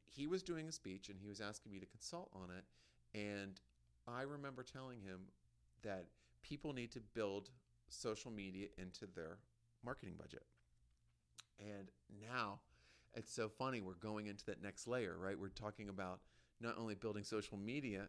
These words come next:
into the budget, but also the social media advertising. Now that's an, that's, now companies have maybe a spend, a s-, a, a, a suggested spend for social media,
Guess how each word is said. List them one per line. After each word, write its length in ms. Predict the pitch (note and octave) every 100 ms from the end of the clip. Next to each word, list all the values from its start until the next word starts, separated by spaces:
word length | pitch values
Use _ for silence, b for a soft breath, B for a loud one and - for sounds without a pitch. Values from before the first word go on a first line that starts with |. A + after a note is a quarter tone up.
| -
into 260 | G2 F#2+
the 140 | G2 F2+
budget, 400 | F#2 F2 F#2 G2+ -
but 100 | - -
also 360 | A2+ A2 G#2+ G2 -
the 80 |
social 320 | F#2+ G#2 - G#2
media 300 | F#2+ F#2+ G2
advertising. 720 | A#2 B2+ B2+ A#2 F#2 - - - - B B B B
Now 220 | A2+ G#2
that's 260 | F#2+ A2+ -
an, 180 | A#2+ A#2+
that's, 240 | - G2+ - - - - G2+
now 400 | A#2 C#3+ B2 G2+ C3 - -
companies 440 | D3 C#3 A#2+ G#2+ -
have 300 | F3+ D3+ A2+ - - _ _ - _ - _ -
maybe 380 | G#2 F#2+ F2 E2+ - -
a 40 |
spend, 400 | - - F#2 F#2 F#2 - - -
a 40 |
s-, 260 | F#2 - -
a, 360 | G2 - -
a, 40 | F#2+ F#2 F#2+ - F#2+
a 20 |
suggested 540 | - A2 G#2 - F#2+
spend 260 | - F2+ F2+
for 80 | F#2+
social 320 | F2+ F2+ F#2+
media, 360 | F2 F2 F#2+